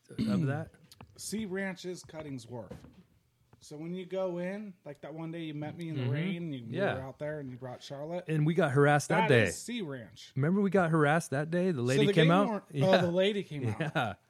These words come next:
Speaker 2: Oh, because you didn't pay probably.
Speaker 1: Because there's that little booth when
Speaker 2: That
Speaker 1: you go out
Speaker 2: lady,
Speaker 1: there.
Speaker 2: I tell you what, I've
Speaker 1: She
Speaker 2: been
Speaker 1: wasn't
Speaker 2: going,
Speaker 1: even in it, though.
Speaker 2: I've been going to Cuttings Wharf Sea Ranch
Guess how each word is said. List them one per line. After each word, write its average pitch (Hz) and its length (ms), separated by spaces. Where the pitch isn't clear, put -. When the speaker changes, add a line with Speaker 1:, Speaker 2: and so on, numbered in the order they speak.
Speaker 2:
Oh, 190 120
because 185 360
you 160 60
didn't 156 160
pay 196 180
probably. 139 300
Speaker 1:
Because 117 280
there's 117 160
that 123 160
little 120 220
booth 139 520
when 127 120
Speaker 2:
That 339 120
Speaker 1:
you - 60
go 120 120
out 151 180
Speaker 2:
lady, 208 60
Speaker 1:
there. 117 200
Speaker 2:
I 117 60
tell 262 220
you 214 140
what, 202 120
I've 233 100
Speaker 1:
She - 60
Speaker 2:
been - 40
Speaker 1:
wasn't 190 220
Speaker 2:
going, 196 100
Speaker 1:
even 220 80
in 262 140
it, 107 220
though. 101 260
Speaker 2:
I've 214 240
been 240 180
going 233 300
to 156 60
Cuttings 208 480
Wharf 165 300
Sea - 280
Ranch 143 460